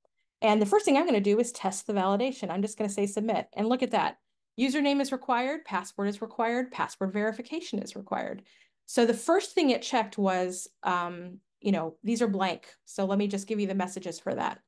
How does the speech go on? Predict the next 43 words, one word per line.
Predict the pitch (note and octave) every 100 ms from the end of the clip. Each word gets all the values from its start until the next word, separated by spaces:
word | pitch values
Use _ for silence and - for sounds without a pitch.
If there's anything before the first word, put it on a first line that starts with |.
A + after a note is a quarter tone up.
| _ _ _ _ _
So | - D4
I | G#4+
could | G4+ C4
satisfy | B3+ A3+ A3+ - F3+ E3+
that | E3 F#3+ -
and | G3 G3
say, | - F#3 F3+ F#3 F#3+ G3
you | F#3+
know, | F3+ E3+ E3+ E3+ -
um, | F#3+ F3 F3 F3 F3 _ _ -
let |
me | A3+
just | G3+ G3 -
put | - -
something | - A3+ G#3 F#3+
in | F3
here. | F3 E3
I'll | E3
start | - A#3 A#3
typing | - G3 G3 F3+
and | E3+
then | F3
try | - E3
to | E3
submit | - F3+ E3+
it. | - - _ _ _
Now | A3+ C4 G4
it, | E4+ - _ -
it | A#3 - -
knows | A#3+ C#4 F4+
that | E4+
it's | A3+ A#3+
not | A#3 G3
blank | A#3 C4
anymore, | G#3+ F#3 F3+ E3+
but | F3 F#3+
it | F3
registers | G3 G#3+ B3 - G#3+ G#3
on | G#3
the | G3
fact | G3 F3 F#3 -
that | G3 -
it's | - - -